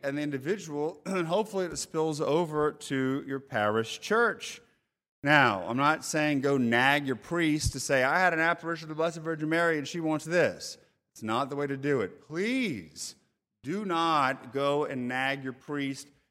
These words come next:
and demand that he prays rosaries and demand that he does things in the parish.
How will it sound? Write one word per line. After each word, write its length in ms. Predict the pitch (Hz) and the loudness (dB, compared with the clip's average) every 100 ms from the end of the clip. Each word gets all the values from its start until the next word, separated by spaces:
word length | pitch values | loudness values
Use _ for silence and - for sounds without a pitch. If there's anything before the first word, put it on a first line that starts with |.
| _ | _
and 140 | 113 | -6
demand 440 | 117 120 135 147 147 | -4 -2 0 0 -2
that 80 | 139 | -4
he 80 | |
prays 420 | 135 - 139 135 131 | -4 -2 0 0 -2
rosaries 600 | 131 131 127 131 127 120 | -2 -2 -4 -6 -6 -6
and 100 | 107 | -4
demand 380 | 110 131 143 | -4 -2 -2
that 60 | 139 | -2
he 100 | 135 | -2
does 220 | 131 131 | -2 -4
things 320 | - 131 123 | -6 -6 -6
in 80 | 127 | -8
the 80 | 123 | -8
parish. 520 | 131 123 120 120 - | 0 2 2 0 -8